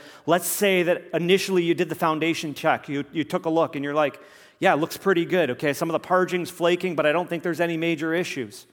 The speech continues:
All right, you took a look and things look okay on the outside. But now you're starting to take a closer look and you're starting to say, "Whoa, hold on, there's some issues here." <laughs> I thought I was doing well in keeping with the truth, but I'm realizing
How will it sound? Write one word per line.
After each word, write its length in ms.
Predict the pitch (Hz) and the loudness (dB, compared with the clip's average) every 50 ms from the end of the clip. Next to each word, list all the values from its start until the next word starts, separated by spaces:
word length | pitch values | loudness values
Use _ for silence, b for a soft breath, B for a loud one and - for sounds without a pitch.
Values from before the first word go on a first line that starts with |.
| b b b b b b b b b | b b b b b b b b b
All 80 | 131 | 4
right, 160 | 156 175 175 | 4 4 4
you 60 | 175 156 | 0 -2
took 240 | - 190 202 196 | 2 2 2 4
a 60 | 202 190 | 4 4
look 320 | 175 196 196 175 - - | 6 6 4 4 4 2
and 120 | 160 143 | -2 0
things 260 | 131 180 180 170 175 B B B B B B | 0 0 -2 -2 -4 B B B B B B
look 380 | 139 165 202 214 202 - - | 2 4 4 4 2 0 -4
okay 540 | - 196 196 196 190 - 196 190 190 190 185 | 0 4 4 4 2 2 2 4 4 4 4
on 260 | 175 139 160 165 165 | 4 4 2 2 0
the 140 | 165 165 160 | 0 0 2
outside. 580 | 160 160 165 165 - - 156 135 127 120 - - - _ _ _ _ _ _ _ _ _ _ b b b b b b b | 2 2 0 -2 -4 -4 -2 -4 -4 -6 -12 -16 -20 _ _ _ _ _ _ _ _ _ _ b b b b b b b
But 120 | b 131 143 | b -2 2
now 160 | 160 180 202 | 2 4 4
you're 160 | 202 185 170 | 4 2 2
starting 340 | - - 190 185 185 185 170 | 2 4 4 4 4 2 0
to 80 | 160 | -2
take 240 | - - 190 180 185 | 0 0 0 2 2
a 60 | 170 | -2
closer 400 | - - 180 180 185 185 196 185 | 0 2 2 2 2 0 -2 0
look 180 | 170 165 147 - | 0 0 0 0
and 80 | 156 147 | -2 -4
you're 100 | 147 127 | -4 -4
starting 300 | - - 160 147 156 143 | -2 0 0 0 -2 -4
to 20 | |
say, 140 | - 156 143 | -4 -2 -2
"Whoa, 560 | 135 131 147 156 147 147 139 135 135 123 110 | -2 0 2 2 4 4 4 2 2 0 -2
hold 300 | - 156 156 147 139 135 | -2 0 0 0 0 0
on, 240 | 139 135 127 117 117 | 0 0 0 -2 -4
there's 240 | 123 127 131 117 - | -4 -6 -6 -8 -12
some 320 | - - - 123 117 117 | -18 -16 -12 -10 -8 -8
issues 420 | 120 - - - 101 104 95 - | -10 -10 -12 -14 -14 -14 -14 -12
here." 320 | - 107 98 82 71 - b b b b b | -10 -10 -10 -10 -10 -12 b b b b b
<laughs> 220 | b b b - | b b b -8
I 760 | 135 123 101 135 123 - _ - - - - - _ - 110 | -8 -8 -6 -8 -10 -12 _ -20 -20 -20 -20 -20 _ -12 -10
thought 240 | - - 131 123 127 | -2 0 2 2 2
I 80 | 120 120 | 2 0
was 180 | 117 110 101 | -2 -4 -6
doing 240 | 113 127 113 110 110 | -6 -4 -4 -4 -4
well 280 | 104 101 92 90 90 92 | -4 -4 -4 -4 -6 -8
in 120 | 87 92 | -12 -14
keeping 300 | - - 113 - 107 101 | -12 -12 -12 -12 -12 -14
with 160 | 98 95 - | -14 -16 -16
the 60 | 110 107 | -16 -18
truth, 360 | - - 113 104 98 95 _ | -14 -12 -12 -12 -14 -14 _
but 120 | - 104 101 | -16 -14 -14
I'm 160 | 101 98 98 | -14 -12 -8
realizing 760 | 107 117 120 120 117 107 101 98 98 92 - 101 95 92 95 | -6 -4 -2 -2 -2 -4 -6 -8 -12 -14 -16 -16 -16 -16 -18